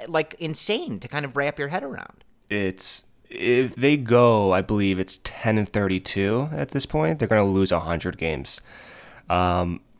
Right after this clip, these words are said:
Speaker 2: that, I, I mean, that's, that, that leaves me speechless.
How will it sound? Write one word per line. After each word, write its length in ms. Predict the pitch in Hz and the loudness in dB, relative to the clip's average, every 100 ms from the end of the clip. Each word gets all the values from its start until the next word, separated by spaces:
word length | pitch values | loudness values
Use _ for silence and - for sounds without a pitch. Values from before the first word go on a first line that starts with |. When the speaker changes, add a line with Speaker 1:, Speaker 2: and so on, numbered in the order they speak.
| _ - - _ _ | _ -10 -10 _ _
Speaker 2:
that, 220 | - - - | -2 -2 -2
I, 220 | - 101 - | -2 -2 0
I 60 | 107 | 0
mean, 160 | 107 98 | 2 2
that's, 380 | 98 - - | 2 2 2
that, 420 | - 104 101 - - | 0 -2 -2 -4 -2
that 180 | 107 | 0
leaves 160 | 117 117 | 4 4
me 80 | 120 | 2
speechless. 640 | - 147 - 85 73 - | 2 2 2 2 -2 -2